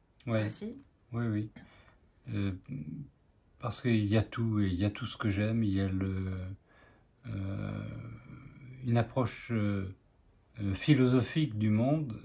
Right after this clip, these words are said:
Speaker 1: euh, mais, euh, très, très ironique, très détaché, très humoristique aussi. C'est très drôle. Beckett est,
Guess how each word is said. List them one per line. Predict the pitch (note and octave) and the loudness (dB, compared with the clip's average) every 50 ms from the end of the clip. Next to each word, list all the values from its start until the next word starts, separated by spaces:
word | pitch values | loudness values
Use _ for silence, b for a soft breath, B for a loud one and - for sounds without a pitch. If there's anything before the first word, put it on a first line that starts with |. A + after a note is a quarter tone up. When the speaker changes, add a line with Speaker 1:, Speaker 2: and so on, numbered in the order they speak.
| A#2 | -8
Speaker 1:
euh, | G#2+ G2+ G2+ G2 G2 F#2+ F#2 B B B B B B B - | -6 -4 -2 -2 -2 -4 -6 B B B B B B B 0
mais, | G#2 G2+ G#2+ A#2 B2 C3 C3+ B2+ | 4 6 6 8 8 8 6 6
euh, | G2+ A2+ G#2+ G2+ G2 G2 G2 F#2+ F#2 F#2 F#2 F2+ - - _ _ _ _ _ - - - _ _ _ _ _ _ - - - - _ - - - - - _ | 6 6 6 6 6 4 4 4 2 0 -2 -2 -4 -8 _ _ _ _ _ -20 -20 -20 _ _ _ _ _ _ -20 -20 -20 -20 _ -16 -16 -16 -16 -20 _
très, | - - - - A#2 A2+ A2 G#2+ G#2 G2+ G2+ G2 F#2+ F#2+ F#2 F#2 F2+ F2+ F2+ F2 F2+ F#2 F#2+ G2 F#2 - _ _ _ _ - _ _ _ _ _ _ _ _ _ _ - | -18 -10 -2 2 4 4 6 6 4 4 2 2 0 0 -2 -2 -2 -4 -4 -6 -8 -8 -10 -12 -14 -16 _ _ _ _ -20 _ _ _ _ _ _ _ _ _ _ -20
très | - - A2 G2+ | -8 -2 -2 0
ironique, | F#2+ G2 G2+ F#2+ G2+ G2+ G#2 A2+ A#2+ - - | 4 4 4 6 6 6 6 4 2 0 -4
très | - - A2 G2+ | -6 -2 0 4
détaché, | F#2+ G#2 G2+ - G#2 G2 - - - - A2+ A2+ A2+ G#2+ - | 4 4 4 6 4 2 2 2 0 2 2 2 2 0 -2
très | - - - A2 G2+ F#2 F2+ | -8 -12 -4 -2 -2 2 4
humoristique | G#2+ G#2 G#2+ G#2 G2+ G2+ F#2+ - - - A2 - - - - | 6 8 8 8 6 4 2 -2 -6 -6 -8 -8 -8 -8 -8
aussi. | F#2+ F#2 - - A#2 A#2+ B2+ A#2+ | -8 -8 -6 -4 -4 -4 -4 -6
C'est | - - A2+ G2 | -6 -4 -4 -4
très | - - A#2 A2 | -2 0 0 0
drôle. | G2 A#2 C#3 C3 A2 F#2+ F#2+ F2 | 2 4 4 4 4 2 0 -2
Beckett | E2+ F2+ G#2+ G#2 - A2+ G#2+ - - - - | -2 -2 -2 -2 0 0 -2 -2 -4 -10 -10
est, | F2+ F2 F2 | -8 -8 -10